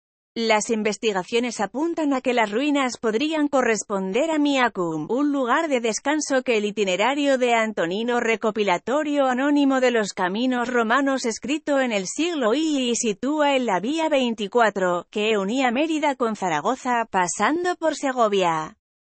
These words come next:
El director del Servicio Municipal de Arqueología, Jesús Jiménez, indica que este hallazgo es clave para localizar el resto de posadas de la vía.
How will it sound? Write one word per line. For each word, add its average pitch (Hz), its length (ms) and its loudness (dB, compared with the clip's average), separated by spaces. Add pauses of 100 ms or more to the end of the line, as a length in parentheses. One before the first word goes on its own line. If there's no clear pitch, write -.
(280)
El 214 240 0
director 220 520 2
del 220 200 0
Servicio 233 560 -4
Municipal 220 680 -2
de 247 140 2
Arqueología, 220 960 0
Jesús 202 440 -4
Jiménez, 185 680 -2
indica 233 580 -2
que 220 240 2
este 262 300 2
hallazgo 254 560 0
es 277 200 0
clave 294 440 0
para 214 240 2
localizar 185 580 0
el 277 140 0
resto 226 360 -2
de 220 140 -2
posadas 277 500 -4
de 262 100 0
la 202 120 2
vía. 175 540 -4